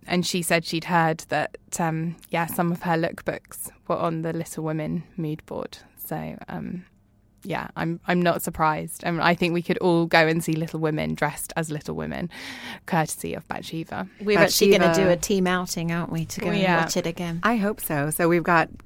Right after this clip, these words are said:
Speaker 3: I'll Wear Duan. You can wear Bathsheba. We've also got Vampire's Wife.
Speaker 1: Horror
Speaker 3: Uh,
Speaker 1: Vacui or Vacui, I am obsessed with as well.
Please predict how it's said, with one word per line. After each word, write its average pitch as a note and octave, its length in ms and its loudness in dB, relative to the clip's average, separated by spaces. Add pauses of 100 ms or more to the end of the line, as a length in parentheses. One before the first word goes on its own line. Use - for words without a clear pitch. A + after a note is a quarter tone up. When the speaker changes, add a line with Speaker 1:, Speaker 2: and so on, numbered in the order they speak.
Speaker 3:
I'll F3+ 140 8
Wear G3+ 160 8
Duan. D3 520 2
You D3+ 100 -2
can F3+ 180 -4
wear F3 100 0
Bathsheba. D#3+ 720 -2 (400)
We've - 120 -8
also D#3+ 200 -2
got D#3 180 -2
Vampire's D#3+ 600 -2
Wife. D3+ 580 -2 (1040)
Speaker 1:
Horror A3 260 10
Speaker 3:
Uh, G3+ 100 8
Speaker 1:
Vacui G3 720 4
or F3+ 100 2
Vacui, F#3 800 4
I F3+ 160 8
am F3 140 4
obsessed - 680 -2
with F3+ 320 -2
as F#3 200 -2
well. E3 300 2